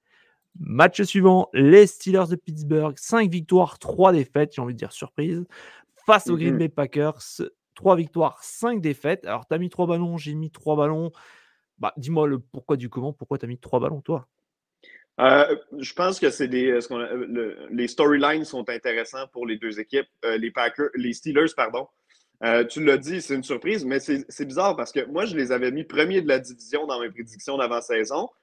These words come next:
Speaker 2: mais je suis quand même surpris de les voir à cinq trois parce que dans mes prédictions, je me disais, l'attaque va trouver un certain rythme, alors que dans les faits, c'est pas tellement le cas. Quoique, en fin de match, Kenny Pickett, on sait pas comment, il est toujours capable de sortir une grosse passe qui vient faire toute la différence pour gagner pour son équipe.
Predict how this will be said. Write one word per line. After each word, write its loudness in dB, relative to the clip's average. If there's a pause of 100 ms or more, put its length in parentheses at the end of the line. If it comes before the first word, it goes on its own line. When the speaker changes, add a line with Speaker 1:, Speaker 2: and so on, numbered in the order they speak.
(200)
Speaker 2:
mais 0
je -8
suis -10
quand 4
même 2
surpris -4
de -4
les 4
voir 0
à -4
cinq -10
trois -6
parce -6
que -2
dans -2
mes -4
prédictions, -6
je -14
me -2
disais, -4
l'attaque -4
va -4
trouver -6
un -6
certain -6
rythme, -6 (360)
alors 2
que 2
dans 0
les -2
faits, -4
c'est -10
pas -4
tellement -6
le -10
cas. -4 (320)
Quoique, 2
en -6
fin -4
de -8
match, -6
Kenny -4
Pickett, -6 (320)
on -10
sait -6
pas -6
comment, -4
il -2
est -8
toujours -6
capable -6
de -8
sortir -8
une 4
grosse -6
passe -8
qui -12
vient -8
faire -8
toute -8
la -2
différence -6
pour -8
gagner -6
pour -10
son -8
équipe. -8